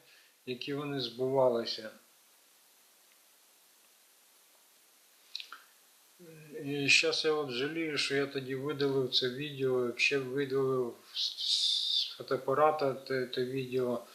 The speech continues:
бо не хватало тоді мені місця. Щас би було б інтересно подивитися те, що я тоді розказував. І щас воно, те, що воно відбувається, ну,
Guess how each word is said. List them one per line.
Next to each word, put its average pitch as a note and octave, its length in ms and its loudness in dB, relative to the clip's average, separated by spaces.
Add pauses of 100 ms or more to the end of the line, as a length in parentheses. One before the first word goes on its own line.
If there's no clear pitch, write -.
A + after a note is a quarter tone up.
(260)
бо B2+ 100 4
не B2+ 120 2
хватало C3+ 480 6
тоді C3 280 0
мені C3 280 -2
місця. C3 500 2
Щас C3 240 0
би B2+ 140 -6
було C3+ 240 2
б C#3 100 -8
інтересно C3+ 520 0
подивитися C3 840 0 (580)
те, B2+ 160 0
що C3+ 160 6
я B2+ 120 4
тоді B2 280 2
розказував. A2+ 880 2 (600)
І B2 100 2
щас D3+ 360 4
воно, C#3+ 240 -4
те, D3 180 0
що C3+ 180 -4
воно C3+ 460 -2
відбувається, C3 840 4 (140)
ну, A#2 360 -4